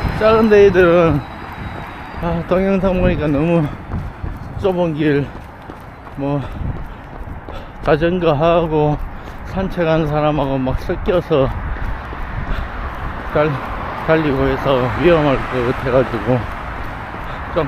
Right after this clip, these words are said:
큰 대회 위주로 만약 가면은 하려고 하고 있습니다. <laughs> 자, 가면서 또 찍어볼게요.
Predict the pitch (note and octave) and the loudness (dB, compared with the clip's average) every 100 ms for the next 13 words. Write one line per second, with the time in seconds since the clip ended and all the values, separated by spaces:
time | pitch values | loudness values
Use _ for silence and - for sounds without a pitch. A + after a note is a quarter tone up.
0 | - G3+ F3 E3+ E3+ D3 A#2+ C#3+ B2+ A2+ | -2 -2 2 4 4 2 2 4 4 2
1 | G#2+ - - - - - - - - - | 0 -6 -6 -8 -8 -8 -8 -6 -6 -6
2 | - - - B2+ D3 C#3+ - E3 D#3+ D3 | -6 -4 0 2 4 4 4 4 6 6
3 | C3 C3 - - - - D#3 D3+ D3 C3+ | 6 4 2 -2 -4 0 4 4 4 4
4 | C3+ C3+ C3 C#3 A#2 - C#3+ C#3+ C#3 - | 4 2 2 2 4 2 2 0 0 -6
5 | - - - - - - - - - - | -8 -8 -6 -6 -6 -8 -8 -6 0 0
6 | - - - - - - - - - - | 0 -2 -6 -6 -6 -6 -6 -6 -6 -8
7 | - - - G#3 G3+ F3+ C#3+ - - - | -8 -8 0 4 4 4 2 0 -2 -4
8 | - - - - - - - F#3+ G3+ F3 | -4 -2 -2 -2 0 0 2 4 4 6
9 | F3 E3+ F3+ F3+ F3+ E3 E3+ D3 F#3 F3 | 6 6 6 4 6 6 6 6 6 6
10 | F3 | 6